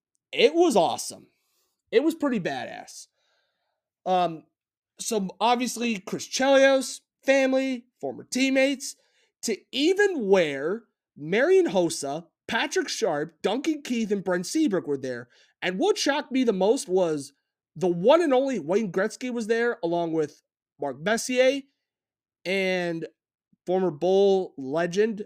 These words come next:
and goat, Dennis Rodman. It was very interesting. Uh,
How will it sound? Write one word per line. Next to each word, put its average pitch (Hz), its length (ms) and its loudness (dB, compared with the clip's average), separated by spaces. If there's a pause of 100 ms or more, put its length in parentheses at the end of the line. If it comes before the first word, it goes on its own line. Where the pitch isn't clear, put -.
and 123 420 -14
goat, 143 420 -6 (220)
Dennis 139 300 -6
Rodman. 131 500 -6 (2000)
It 220 160 8
was 349 160 6
very 247 320 4
interesting. 131 560 -6 (360)
Uh, 180 240 -2